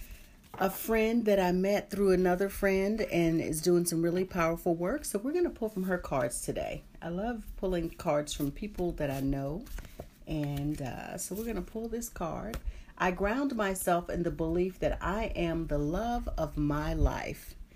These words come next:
I ground myself in the belief that I am the love of my life. I ground myself in the belief that I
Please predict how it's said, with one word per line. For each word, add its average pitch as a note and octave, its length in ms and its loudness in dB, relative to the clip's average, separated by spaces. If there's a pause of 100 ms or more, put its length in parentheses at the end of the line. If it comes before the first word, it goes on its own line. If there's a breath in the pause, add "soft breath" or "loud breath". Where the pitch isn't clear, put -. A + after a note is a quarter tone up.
(400 loud breath)
I F3+ 160 2
ground F3 640 0
myself C#3+ 640 0
in D#3 160 -2
the D3+ 80 -4
belief D3+ 600 -4
that - 320 0
I F#3+ 540 -2
am D3 220 -2
the C#3+ 80 -2
love C#3 440 -2
of C3 220 -6
my C#3 320 0
life. F#2+ 580 -8 (760 loud breath)
I E3 100 0
ground F#3 480 0
myself F#3 500 0
in E3+ 120 -2
the E3 80 -4
belief C#3 480 -2
that C#3 240 0
I D#3+ 260 -2